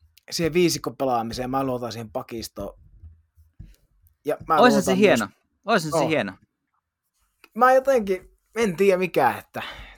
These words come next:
Speaker 1: tun-, siellä on niin tasa-, tasainen se porukka, että mä jotenkin nyt nimenomaan, niinku, niinku todettiinkin, niin tällä hetkellä niin
Speaker 2: Mm.
Speaker 1: heittäisin Wildin, mutta,
Speaker 2: Joo.
Speaker 1: mutta tota, joo, semmonen, semmonen lausahdus täältä. Elikkä
Speaker 2: Katsotaan,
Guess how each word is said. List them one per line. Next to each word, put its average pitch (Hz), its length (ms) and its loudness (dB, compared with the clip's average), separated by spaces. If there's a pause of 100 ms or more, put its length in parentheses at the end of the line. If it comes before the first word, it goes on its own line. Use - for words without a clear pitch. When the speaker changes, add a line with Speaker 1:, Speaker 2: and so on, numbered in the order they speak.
(120)
Speaker 1:
tun-, 240 220 -12 (580)
siellä 214 240 0
on 220 80 0
niin 247 180 -2
tasa-, 190 400 6 (180)
tasainen 151 480 2
se 123 260 -8 (220)
porukka, 151 440 0
että 110 180 -12
mä 196 140 -8
jotenkin 131 380 -6
nyt 117 180 -12 (760)
nimenomaan, 170 640 2 (180)
niinku, 143 240 -8
niinku 147 200 -4
todettiinkin, 131 680 0
niin 110 160 -12 (320)
tällä 147 320 4
hetkellä 107 600 -10 (160)
niin 113 180 -8
Speaker 2:
Mm. 135 200 -4
Speaker 1:
heittäisin 131 400 -10
Wildin, 117 440 -6
mutta, 98 340 -12 (400)
Speaker 2:
Joo. 151 500 -2
Speaker 1:
mutta - 240 -18
tota, - 260 -20
joo, 180 220 -8
semmonen, 170 480 -2
semmonen 175 560 -4 (420)
lausahdus 139 500 -4
täältä. 120 400 0
Elikkä 156 200 0
Speaker 2:
Katsotaan, 180 380 4